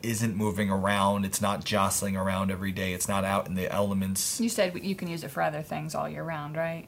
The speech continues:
Speaker 2: Once your meat birds are done, your egg layers are in there.
Speaker 1: The chicken coop.
Speaker 2: Yeah.
Speaker 1: Yeah, so if you do have egg layers, you're gonna need a coop anyway. So those are the pros of the coop. Cons of a chicken coop,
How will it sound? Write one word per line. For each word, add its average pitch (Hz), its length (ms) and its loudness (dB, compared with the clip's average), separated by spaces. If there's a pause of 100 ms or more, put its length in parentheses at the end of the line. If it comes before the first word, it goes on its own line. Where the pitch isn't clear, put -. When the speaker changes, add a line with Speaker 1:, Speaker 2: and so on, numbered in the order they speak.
(140)
Speaker 2:
Once 185 240 0
your 175 220 -2
meat 190 220 2
birds 170 200 -6
are 170 60 -4
done, 175 380 0
your 170 180 -2
egg 170 160 0
layers 175 320 -2
are 175 80 -4
in 175 160 -6
there. 175 140 -4
Speaker 1:
The 110 80 2
chicken 101 320 4
coop. 82 280 -8 (120)
Speaker 2:
Yeah. 180 140 6
Speaker 1:
Yeah, 120 180 12
so 120 200 4
if 120 140 0
you 120 80 4
do 117 220 8
have 101 240 10
egg 98 180 4
layers, 95 300 4
you're 92 80 -2
gonna 101 240 4
need 90 180 2
a 87 60 -2
coop - 240 -6
anyway. 85 400 0
So 107 300 2 (220)
those 165 180 6
are 165 60 6
the 143 60 6
pros 139 320 8
of 131 60 4
the 127 80 0
coop. 131 300 4 (300)
Cons 156 420 12
of 151 100 10
a 147 40 4
chicken 151 320 4
coop, 151 360 4